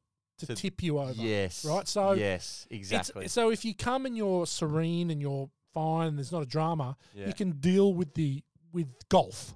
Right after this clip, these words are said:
Speaker 2: Yes. The ne-,
Speaker 1: Because
Speaker 2: the negative sh-,
Speaker 1: because
Speaker 2: thing.
Speaker 1: golf throws a heap of shit at you.
Speaker 2: Oh, yeah.
Speaker 1: So, but, so if you come in the right frame of mind, then that's
Speaker 2: Yes.
Speaker 1: cool. You can handle that. If you
Speaker 2: Yeah.
Speaker 1: come and you're already on the edge,
Speaker 2: Yes.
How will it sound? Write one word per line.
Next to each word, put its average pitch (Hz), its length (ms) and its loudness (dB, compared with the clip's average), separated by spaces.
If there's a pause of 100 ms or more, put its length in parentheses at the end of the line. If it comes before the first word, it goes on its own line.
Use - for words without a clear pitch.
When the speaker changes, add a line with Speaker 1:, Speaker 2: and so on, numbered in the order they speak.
Speaker 2:
Yes. 113 480 -4 (100)
The 120 80 -2
ne-, 131 40 0
Speaker 1:
Because 147 260 2
Speaker 2:
the 123 100 -2
negative 95 400 -4
sh-, - 160 -12
Speaker 1:
because 202 300 -2
Speaker 2:
thing. 190 80 0
Speaker 1:
golf 214 540 4
throws 170 640 0 (300)
a 175 60 -8
heap 196 260 -8
of 175 60 -6
shit - 240 -4
at 170 180 -2
you. 123 200 -8 (120)
Speaker 2:
Oh, 147 180 -6
yeah. 135 220 -10 (300)
Speaker 1:
So, 190 400 6 (880)
but, 196 180 -6
so 202 140 2
if 190 120 0
you 202 80 -2
come 240 280 -4
in 220 100 -4
the 180 100 0
right 170 240 2
frame 156 280 -4
of 127 100 -6
mind, 151 460 -6
then 170 100 -8
that's 240 220 -6
Speaker 2:
Yes. - 60 -10
Speaker 1:
cool. 240 300 0
You 151 100 -4
can 160 120 -4
handle 175 340 0
that. 135 240 0
If 180 140 -6
you 208 80 -4
Speaker 2:
Yeah. 208 100 -4
Speaker 1:
come 233 200 -4
and 233 80 -6
you're 202 140 0
already 170 440 0 (260)
on 160 140 -2
the 139 160 0
edge, 220 340 -6
Speaker 2:
Yes. - 360 -12